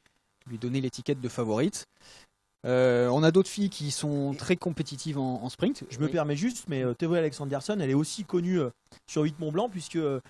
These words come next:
Speaker 2: ils ont, euh, suivi, euh, toute la saison de ski d'alpi, euh, c-, cet hiver. Et Tove Alexandersson, elle a, elle a plus que cartonné en ski alpi. Donc, euh, Tove, en plus, c'est quelqu'un qui est, euh, hyper polyvalente.
Speaker 1: Ah, elle est incroyable. Elle est incroyable. Elle est,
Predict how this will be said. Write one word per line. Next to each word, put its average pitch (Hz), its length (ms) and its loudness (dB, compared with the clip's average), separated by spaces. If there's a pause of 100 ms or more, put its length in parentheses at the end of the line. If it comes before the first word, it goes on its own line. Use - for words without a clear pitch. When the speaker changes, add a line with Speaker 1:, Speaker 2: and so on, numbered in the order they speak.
(140)
Speaker 2:
ils 143 260 -4
ont, 170 160 0
euh, 131 60 2
suivi, 180 360 -4
euh, 131 120 4
toute - 240 -6
la 214 80 2
saison 190 320 -4
de 175 80 0
ski - 180 -10
d'alpi, 190 400 -2
euh, 127 340 -2
c-, 143 220 -4
cet 151 300 -6
hiver. 208 320 -2
Et 143 80 -4
Tove 151 160 -4
Alexandersson, 147 640 -4
elle 147 80 -4
a, 131 180 -6 (300)
elle 127 100 0
a 127 60 4
plus 208 240 -4
que 185 80 0
cartonné 170 420 -2
en 180 120 -2
ski - 180 -6
alpi. 180 220 -2
Donc, 151 240 -2
euh, 139 40 0
Tove, 160 220 0
en 180 100 2
plus, 156 140 -8
c'est 175 160 -8
quelqu'un 151 300 -4
qui 175 180 -6
est, 147 60 2
euh, 120 100 0 (240)
hyper 220 300 -2
polyvalente. 156 500 -2 (140)
Speaker 1:
Ah, 113 180 2
elle 104 60 0
est 104 40 -2
incroyable. 120 520 0 (100)
Elle 107 140 -2
est - 20 2
incroyable. 135 420 4
Elle 110 100 4
est, 107 360 4